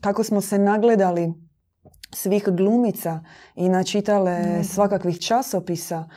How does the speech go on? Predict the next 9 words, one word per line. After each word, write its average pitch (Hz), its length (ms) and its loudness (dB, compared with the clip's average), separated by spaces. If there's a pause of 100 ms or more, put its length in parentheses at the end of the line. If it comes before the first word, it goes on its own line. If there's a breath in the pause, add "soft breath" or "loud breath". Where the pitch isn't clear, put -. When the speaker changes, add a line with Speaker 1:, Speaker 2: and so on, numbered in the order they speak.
(200 loud breath)
Speaker 1:
i 196 100 2
vidjele 180 800 4
krive 196 640 4
slike 185 600 0 (800)
žena 165 680 -2
i 170 100 -2
htjele 190 380 2
postati 175 500 -4
takvima. 165 580 -6